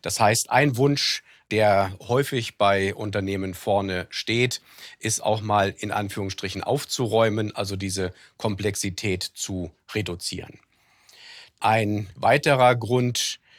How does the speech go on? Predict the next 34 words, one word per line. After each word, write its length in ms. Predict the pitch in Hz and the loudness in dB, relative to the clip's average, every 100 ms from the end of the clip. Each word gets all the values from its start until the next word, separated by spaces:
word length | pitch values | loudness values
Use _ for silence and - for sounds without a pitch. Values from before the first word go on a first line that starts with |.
| _ - | _ 0
der 140 | 113 | 4
aber 180 | 107 117 | 4 2
in 80 | 123 | 0
die 100 | 113 | -2
gleiche 380 | 107 110 110 107 | 2 4 2 0
Richtung 420 | 143 - 98 92 | -2 -2 -4 -4
geht, 400 | 95 107 135 - | -4 -2 -2 -4
ist 240 | - 107 | -6 -6
Stichwort 640 | - 117 110 110 104 104 95 | -4 -4 -4 0 2 0 -2
weniger 340 | 110 110 107 | -2 0 0
Heterogenität. 1080 | 104 110 101 101 98 98 90 87 110 127 - - - - - - - _ | 0 -2 -4 -4 -4 -4 -6 -2 2 2 0 -10 -18 -18 -18 -20 -20 _
In 220 | 117 113 | -4 0
der 320 | 107 104 98 | 2 4 4
jetzigen 640 | 98 117 143 - 127 120 | 4 0 0 -2 -2 -4
Technologie 920 | - 107 - 113 104 104 107 113 113 104 - _ | -2 -4 -2 -2 -2 -2 -4 -2 -2 -6 -16 _
lässt 300 | 107 110 - | -2 -2 -2
man 180 | 104 95 | -2 2
doch 180 | 110 | 0
die 180 | - 104 | 0 -2
ein 180 | - 107 | -2 -2
oder 200 | 107 101 | 2 2
andere 220 | 104 98 | 0 -4
Funktionalität, 1300 | 95 107 101 - 98 90 87 80 107 117 123 - - | -6 -8 -6 -4 -4 -4 -6 -4 0 0 0 -4 -4
das 640 | 101 101 98 95 - - - | -4 -2 -2 -4 -6 -8 -6
eine 220 | 107 104 | -4 -4
oder 280 | 92 98 92 | -4 -2 -2
andere 480 | 95 101 98 92 95 _ _ | -2 -4 -2 -2 -4 _ _
an 220 | - 95 | -8 -4
Daten 440 | 95 95 117 - 101 - | 2 4 2 0 -8 -4
außerhalb 540 | 113 123 120 107 104 - | -2 0 2 2 0 -2
des 200 | 95 - | -6 -4
E-R-P-Systems. 920 | 107 90 - 92 85 - 90 78 73 | -4 -4 -4 -6 -6 -6 -6 -8 -6
Das 180 | 78 - | -6 -4
könnte 540 | 104 98 98 95 | -2 -2 0 -2